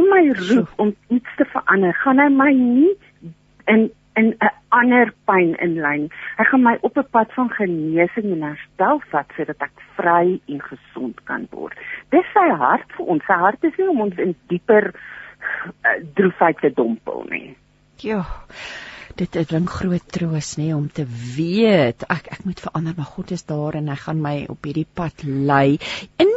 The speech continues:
Speaker 2: die, in
Speaker 1: Ja.
Speaker 2: jou boek, en dis eintlik die stappe, dis sulke logiese stappe, jy bring dit in verband met die suurlemoen en gebruik
Speaker 1: Ja.
Speaker 2: die simbool en die simboliek rondom die, die suurlemoen.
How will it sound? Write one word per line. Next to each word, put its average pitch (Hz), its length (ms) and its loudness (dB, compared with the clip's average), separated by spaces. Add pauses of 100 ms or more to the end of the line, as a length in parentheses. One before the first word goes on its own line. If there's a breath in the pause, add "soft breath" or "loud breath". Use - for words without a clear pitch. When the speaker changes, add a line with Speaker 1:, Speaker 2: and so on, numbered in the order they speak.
Speaker 2:
die, 202 240 6
in 247 200 4
Speaker 1:
Ja. - 100 8
Speaker 2:
jou 269 80 0
boek, 196 220 -2
en 214 100 6
dis 262 180 2
eintlik 302 260 2
die 277 100 0
stappe, - 720 -2 (400)
dis - 260 -6
sulke 277 220 -2
logiese 196 680 0
stappe, 170 360 -6
jy 170 140 0
bring 175 200 0
dit 220 120 0
in 247 60 -2
verband 156 420 -6
met 170 100 -4
die 185 60 -4
suurlemoen 147 760 -4
en 135 220 -8 (300 loud breath)
gebruik 156 280 -2
Speaker 1:
Ja. 156 80 2
Speaker 2:
die 135 100 0
simbool 147 680 -2
en 139 180 -6
die 147 80 -8
simboliek 143 600 -8
rondom 143 460 -6
die, 143 260 -6 (100)
die 123 100 -10
suurlemoen. 147 480 -4